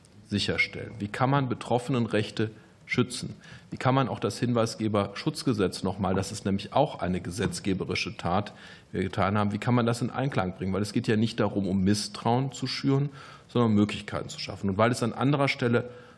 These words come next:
auch noch mal thematisiert worden ist, könnten Sie vielleicht aus Ihrer Praxis noch mal darlegen, in Abgrenzung zu vierhundertvierundsiebzig S D P O, wo Sie möglicherweise gehindert sind, wenn es zu parallelen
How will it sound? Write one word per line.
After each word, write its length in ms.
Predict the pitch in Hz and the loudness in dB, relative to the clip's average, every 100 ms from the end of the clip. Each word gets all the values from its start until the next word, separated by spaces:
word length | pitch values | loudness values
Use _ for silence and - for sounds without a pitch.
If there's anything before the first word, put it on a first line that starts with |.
| - | -6
auch 240 | 101 107 - | -2 -2 0
noch 240 | 107 107 | 0 2
mal 260 | 98 95 - - | 2 2 -2 -6
thematisiert 720 | - 104 98 95 92 113 - | 2 4 4 0 2 2 2
worden 200 | 123 120 | 0 0
ist, 140 | 123 - | -2 0
könnten 220 | 117 113 | 0 2
Sie 120 | 113 | 0
vielleicht 260 | - 117 110 | 0 0 0
aus 140 | 107 | -4
Ihrer 200 | 110 104 | 0 0
Praxis 500 | - 123 - 113 - | 2 0 0 -4 -4
noch 180 | 95 - | -4 -2
mal 160 | 87 | -4
darlegen, 600 | 90 95 104 113 123 135 139 - - - - | 0 2 4 4 4 2 -2 -8 -18 -18 -8
in 60 | 87 | -2
Abgrenzung 480 | 98 - 117 113 113 | -2 2 0 0 -4
zu 160 | 104 | -6
vierhundertvierundsiebzig 1000 | 101 110 104 101 - 101 98 107 - 113 | -4 0 2 2 2 2 2 0 -2 -4
S 160 | 98 - | -2 0
D 80 | 107 | -2
P 200 | - - | 0 0
O, 260 | 95 110 - - - - | 2 2 -2 -14 -18 -6
wo 80 | 104 | 2
Sie 100 | 107 | 6
möglicherweise 840 | 98 104 127 117 98 95 104 107 | 6 4 2 0 2 4 2 2
gehindert 440 | 104 98 104 117 110 | 2 2 4 2 2
sind, 220 | 104 - | -2 2
wenn 160 | 113 139 | 4 4
es 180 | 123 | 2
zu 140 | - 104 | -4 -4
parallelen 720 | 107 101 95 98 98 101 101 | -2 2 2 4 4 4 2